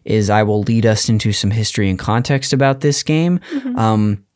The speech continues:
Speaker 1: which can sometimes feel funny 'cause this is one of the most popular, well-known games
Speaker 2: <laughs>
Speaker 1: ever, but we're gonna do it anyway. Um, and if you wanna interject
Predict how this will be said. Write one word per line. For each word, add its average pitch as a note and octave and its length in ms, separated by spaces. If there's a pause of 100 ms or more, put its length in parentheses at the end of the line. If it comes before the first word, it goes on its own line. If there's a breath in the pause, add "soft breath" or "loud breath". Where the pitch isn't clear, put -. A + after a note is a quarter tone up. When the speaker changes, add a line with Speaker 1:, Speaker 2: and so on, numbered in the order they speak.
Speaker 1:
which D#3+ 220
can E3 140
sometimes C#3+ 420
feel B2+ 140
funny A#2 280
'cause G#2+ 180
this G2+ 120
is G#2+ 140
one G#2 160
of F#2+ 80
the G2+ 40
most F#2+ 240
popular, G2 760
well-known G2+ 720
games F#2+ 280
Speaker 2:
<laughs> - 0
Speaker 1:
ever, B2 220
but D3+ 160
we're C4+ 160
gonna A3+ 220
do A#2+ 180
it - 260 (320)
anyway. F3+ 520 (480 soft breath)
Um, C3 500
and C#3+ 100
if E3 140
you F3 80
wanna E3+ 200
interject C#3 640